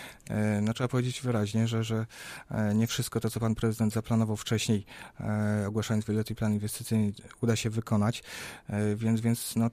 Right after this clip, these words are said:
należy, należy się zastanowić, które inwestycje robimy, a których nie robimy. Ja zawsze powtarzam, że należy się skupić na tych inwestycjach,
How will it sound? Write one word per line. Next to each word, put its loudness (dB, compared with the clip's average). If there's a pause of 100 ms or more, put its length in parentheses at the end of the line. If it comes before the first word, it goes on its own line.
(140)
należy, 2
należy 2
się 0
zastanowić, 0
które 4
inwestycje 2 (320)
robimy, 4
a 2
których 0
nie 6
robimy. 2
Ja 0
zawsze 2
powtarzam, 2
że 2
należy 4
się -2
skupić -4
na 4
tych -2
inwestycjach, 2